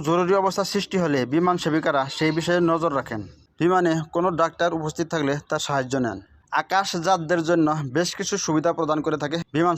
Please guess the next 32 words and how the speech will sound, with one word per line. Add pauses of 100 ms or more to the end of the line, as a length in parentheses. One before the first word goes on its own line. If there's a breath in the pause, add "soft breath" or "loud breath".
সংস্থাগুলি। (300)
কিছু
ক্ষেত্রে (160)
সেই (100)
আকাশযাত্রীকে (180)
সারা
জীবনের
জন্য (360)
বিনামূল্যে (220)
বিমান (100)
পরিষেবা
দেওয়ার (260)
প্রতিশ্রুতি
দিয়েছে (240)
বেশ
কিছু (100)
বিমান
সংস্থা। (720)
তবে (340)
বর্তমানে (260)
গর্ভবতী
মায়েদের
ক্ষেত্রে (260)
বিমান
পরিষেবার
গ্রহণের
বিষয়ে (440)
বেশ (120)
কিছু (100)
নিয়ম
নিয়ে
এসেছে